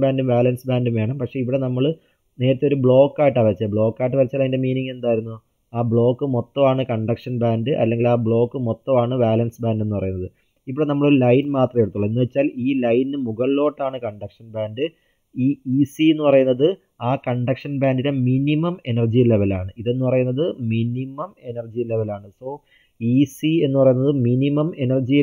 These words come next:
level of conduction band ആണ്. Then താഴെ എന്താ? ഇ വി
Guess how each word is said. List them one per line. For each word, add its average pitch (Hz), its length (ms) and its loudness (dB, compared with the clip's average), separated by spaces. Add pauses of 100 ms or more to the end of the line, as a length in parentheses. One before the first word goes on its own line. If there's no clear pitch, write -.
level 135 280 6
of 151 60 -4 (160)
conduction 117 560 -2 (140)
band 117 260 0 (100)
ആണ്. 123 180 0 (640)
Then 113 120 4 (340)
താഴെ 135 340 6
എന്താ? 131 220 2 (500)
ഇ - 20 6 (160)
വി 156 140 6